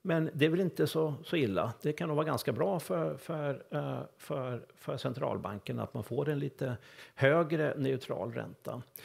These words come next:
Så det där, det där går att göra. Eh, vad behövs då? Ja, eh, det första som man kan säga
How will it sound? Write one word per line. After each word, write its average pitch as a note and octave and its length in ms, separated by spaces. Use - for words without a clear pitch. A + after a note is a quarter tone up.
Så - 140
det D#3+ 100
där, G#3+ 440
det G3 80
där G3 180
går C#3 340
att - 80
göra. C3 360
Eh, E3 240
vad F#3+ 200
behövs G3 580
då? A2 240
Ja, G#3+ 380
eh, F#3+ 240
det G3+ 140
första - 760
som - 160
man F3+ 100
kan E3+ 160
säga B2 380